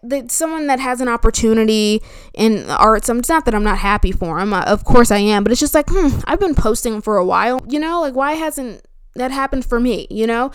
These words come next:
And it's easy to compare yourself, and then you go, "Maybe I'm not good enough. Maybe I need to change my art style. Maybe I need to,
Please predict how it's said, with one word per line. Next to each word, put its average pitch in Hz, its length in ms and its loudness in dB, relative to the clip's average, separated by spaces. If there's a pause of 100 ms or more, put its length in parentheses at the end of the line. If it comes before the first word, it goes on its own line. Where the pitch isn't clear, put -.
(260)
And 269 140 0
it's 285 120 -4
easy 370 200 0
to 311 80 -4
compare 247 360 2
yourself, 208 340 -2
and 220 100 -4
then 277 140 -2
you 262 100 -4
go, 220 180 -4
"Maybe 254 260 -4
I'm 262 120 -2
not 233 220 -2
good 226 160 -4
enough. - 360 -4
Maybe 254 300 -2
I 240 80 -4
need 254 160 -4
to - 80 -12
change 254 340 -6
my 220 160 -4
art 226 220 -6
style. 165 460 -6
Maybe 247 340 -2
I 247 80 -4
need 233 280 -6
to, 214 340 -4